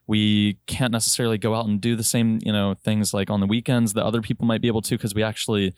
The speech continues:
are sort of like student athletes in a way. I mean, we have, like, an extra twenty hours a week that we're doing, um, aviation training that's outside of classes. So having that group near me was really important. Um, and then having big school sports like U N D hockey is amazing.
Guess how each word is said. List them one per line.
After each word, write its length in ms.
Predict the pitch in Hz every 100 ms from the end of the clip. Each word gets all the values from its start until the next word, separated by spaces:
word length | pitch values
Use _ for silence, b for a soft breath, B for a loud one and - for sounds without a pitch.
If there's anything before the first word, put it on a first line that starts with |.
| B B B
are 180 | 113 120
sort 320 | - - 123
of 140 | 104 92
like 300 | 98 95 - -
student 320 | - 117 98
athletes 500 | 98 143 101 95 -
in 40 |
a 40 | 98
way. 60 |
I 20 |
mean, 140 | 98 98
we 100 | 95
have, 320 | - 117 104
like, 300 | 98 92 - B B B B _ 110
an 100 | 104
extra 540 | - - 113 101 95 -
twenty 380 | - - 107 101
hours 400 | 95 117 107 95
a 40 | 95
week 300 | 98 156 -
that 120 | -
we're 100 | 101
doing, 580 | 92 104 101 98 95 92 B B B -
um, 480 | 98 95 92 90 -
aviation 440 | 110 104 139 - 107
training 340 | - 98 98
that's 140 | 95 104
outside 280 | 101 - 101
of 100 | 92
classes. 460 | - 110 113 -
So 80 | -
having 260 | 120 160 180
that 140 | 127
group 220 | 104 117 117
near 180 | 110 110
me 120 | 104
was 200 | 98 110
really 160 | 101
important. 480 | 98 - 120 107 104 B B B B
Um, 340 | 98 98 95 107
and 120 | 104
then 80 | 101
having 340 | 110 101 101
big 140 | 95 95
school 200 | - 98
sports 400 | - 101 92 -
like 200 | 98 -
U 60 | 104
N 60 |
D 80 | 98
hockey 340 | 98 92 - 101
is 140 | 95
amazing. 520 | 95 95 92 92 92